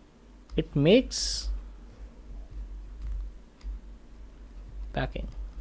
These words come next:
जब हमने पैकिंग अभी तक पढ़ी है, जो पैकिंग में आप जो एटम्स डालते थे, जैसे मान लो आपको वन डायमेंशनल पैकिंग बनाई आपने, ये, और फिर टू डायमेंशनल पैकिंग बनाई इस तरीके से,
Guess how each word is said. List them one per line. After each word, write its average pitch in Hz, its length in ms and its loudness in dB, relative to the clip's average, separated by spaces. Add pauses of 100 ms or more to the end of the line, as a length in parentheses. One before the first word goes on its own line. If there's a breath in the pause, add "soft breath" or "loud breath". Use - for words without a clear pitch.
(360)
जब 208 100 6
हमने 233 140 10
पैकिंग 233 320 10
अभी 226 120 12
तक 214 140 8
पढ़ी 147 200 10
है, 139 100 4
जो 180 120 6
पैकिंग 175 360 12
में 175 60 12
आप 175 100 12
जो 175 120 12
एटम्स 160 340 12
डालते 127 280 10
थे, 139 120 0
जैसे 135 220 2
मान 135 180 8
लो 135 100 8
आपको 135 280 4
वन 135 200 10
डायमेंशनल 131 380 8
पैकिंग 127 340 2
बनाई - 200 -2 (640 loud breath)
आपने, 135 280 6
ये, 135 200 6
और - 120 0
फिर 139 180 4
टू 139 120 8
डायमेंशनल 131 420 8
पैकिंग 135 300 2
बनाई - 200 -4
इस - 180 -6
तरीके - 280 -6
से, - 120 -6